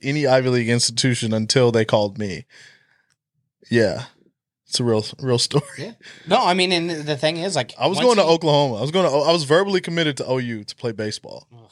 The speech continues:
Speaker 2: we wouldn't be friends.
Speaker 1: Till I was, like, I was, I was fifteen when I was committed to O U. And I had no,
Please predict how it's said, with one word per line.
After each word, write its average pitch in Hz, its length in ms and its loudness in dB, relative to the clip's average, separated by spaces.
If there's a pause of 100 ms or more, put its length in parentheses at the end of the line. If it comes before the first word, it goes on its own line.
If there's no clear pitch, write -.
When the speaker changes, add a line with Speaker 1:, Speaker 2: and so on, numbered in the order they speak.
Speaker 2:
we 113 100 -20
wouldn't 101 220 -20
be 95 60 -20
friends. - 280 -20
Speaker 1:
Till 156 160 4
I 156 80 6
was, 156 140 0
like, 147 280 2 (360)
I 147 100 2
was, 180 380 0
I 156 60 6
was 170 180 -2
fifteen 143 840 -4 (300)
when 127 160 -2
I 123 100 2
was 117 180 0
committed 117 400 -6
to 117 140 -8
O 104 100 -6
U. 98 280 -14 (1400)
And 123 600 2 (260)
I 123 180 2
had 127 260 0
no, 131 640 0